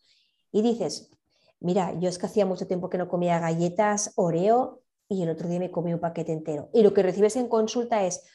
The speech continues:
"Ok, a ver, tienes que recuperar peso, pero de forma saludable, no con Oreo." Ya estamos, ahí de vueltas, etiquetando y clasificando alimentos. O cuando el psicólogo te dice, "Ok, yo aquí veo un atracón.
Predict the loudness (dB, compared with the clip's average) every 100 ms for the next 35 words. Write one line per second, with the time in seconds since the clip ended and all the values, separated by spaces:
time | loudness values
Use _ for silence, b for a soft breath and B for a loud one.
0 | B B -8 0 2 4 6 4 2 -2
1 | -2 -4 -2 -2 0 0 0 0 0 2
2 | 0 2 0 -2 -2 -2 2 2 6 6
3 | 6 4 0 -4 _ _ -6 -4 0 0
4 | 2 2 2 0 -14 _ _ -2 0 2
5 | 0 -2 -10 _ _ -6 0 4 4 4
6 | 0 -4 -8 -8 -6 -6 -6 -4 -2 -2
7 | -2 -4 -6 -6 -4 -2 -2 0 -2 -4
8 | -12 -18 B B B 2 4 6 4 4
9 | 2 4 4 4 2 0 -4 -6 B B
10 | B -10 -6 0 0 2 2 4 4 2
11 | -2 -8 -2 0 2 -2